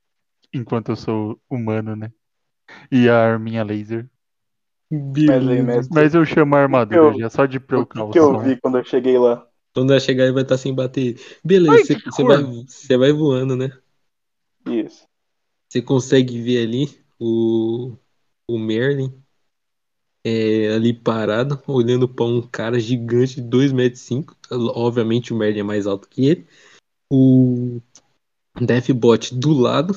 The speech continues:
Speaker 2: desse homem e uma mulher deitada no chão.
Speaker 3: Obviamente, esse cara mais alto tá atacando eles, né? Eu consigo perceber isso.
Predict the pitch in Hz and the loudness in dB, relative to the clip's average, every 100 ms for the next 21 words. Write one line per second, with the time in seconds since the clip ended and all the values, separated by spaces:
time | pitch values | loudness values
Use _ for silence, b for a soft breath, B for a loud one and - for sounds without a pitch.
0 | - 123 123 - 123 117 139 226 _ _ | -8 -8 -6 -2 0 0 0 -4 _ _
1 | _ _ _ _ _ _ _ _ _ _ | _ _ _ _ _ _ _ _ _ _
2 | _ _ - 131 131 127 127 131 135 139 | _ _ -2 4 4 6 4 0 -2 -2
3 | 143 139 117 131 143 _ _ 123 123 131 | 0 0 -2 -2 -4 _ _ -10 -8 -8
4 | - 123 120 123 127 131 - 117 - _ | -6 -4 -4 -8 -8 -10 -12 -16 -16 _
5 | _ _ _ _ _ _ _ _ _ _ | _ _ _ _ _ _ _ _ _ _
6 | _ _ _ _ _ _ - 127 147 143 | _ _ _ _ _ _ -4 0 0 0
7 | 139 120 120 127 117 - 120 113 117 120 | 0 0 -4 -10 -10 -4 -2 0 -2 2
8 | 113 117 - - 131 151 151 160 - 160 | 2 2 0 -2 0 -2 -4 -10 -8 -6
9 | 170 131 107 113 117 - 110 - 113 117 | -4 -4 -4 -6 -6 -8 -10 -6 -8 -6
10 | 123 139 139 117 110 - | -4 -2 0 -2 -6 -18